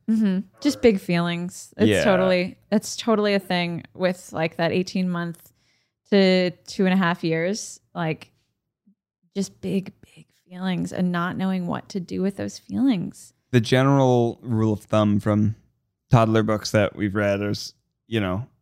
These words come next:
Speaker 2: kind of take a moment to stop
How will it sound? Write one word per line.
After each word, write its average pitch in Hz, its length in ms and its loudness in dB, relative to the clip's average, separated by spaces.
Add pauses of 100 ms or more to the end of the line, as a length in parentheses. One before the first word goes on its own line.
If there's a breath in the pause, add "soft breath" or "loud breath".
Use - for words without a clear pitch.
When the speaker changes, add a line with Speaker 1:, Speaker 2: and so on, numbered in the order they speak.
(140)
Speaker 2:
kind 98 160 -12
of - 180 -12 (1040)
take 135 220 0
a 127 40 0
moment 113 340 4
to 107 200 -2 (140)
stop 123 500 0